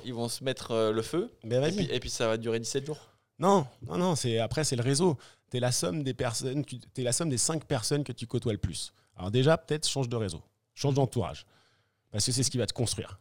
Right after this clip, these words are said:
Speaker 2: Si t'es avec des gens qui te tirent vers le bas toute la journée, ça te sert à rien, que t'as, t'as besoin d'être, euh, d'une façon, t'as besoin
Speaker 1: Faut
Speaker 2: d'être
Speaker 1: être
Speaker 2: cap-,
Speaker 1: sélectif.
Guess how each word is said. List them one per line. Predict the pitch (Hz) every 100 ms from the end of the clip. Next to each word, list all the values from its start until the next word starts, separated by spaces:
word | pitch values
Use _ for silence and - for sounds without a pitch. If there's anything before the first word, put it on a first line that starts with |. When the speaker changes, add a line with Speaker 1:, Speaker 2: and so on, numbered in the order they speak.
| _
Speaker 2:
Si | _ -
t'es | 139
avec | 151 131
des | 117 135
gens | 131
qui | 113 -
te |
tirent | - 123
vers | 107
le | 101
bas | 92 110
toute | - -
la | 95
journée, | 90 92 131
ça | -
te | -
sert | 117 85
à | 71
rien, | 76 - - _ _ - - 92
que | 110
t'as, | 92 104
t'as | - 101
besoin | 107 143
d'être, | 160 117 -
euh, | 98
d'une | 87 98
façon, | 95 120 - 135 135 -
t'as | 107
besoin | 101 143
Speaker 1:
Faut | 139
Speaker 2:
d'être | 117
Speaker 1:
être | 127
Speaker 2:
cap-, | 135
Speaker 1:
sélectif. | 127 117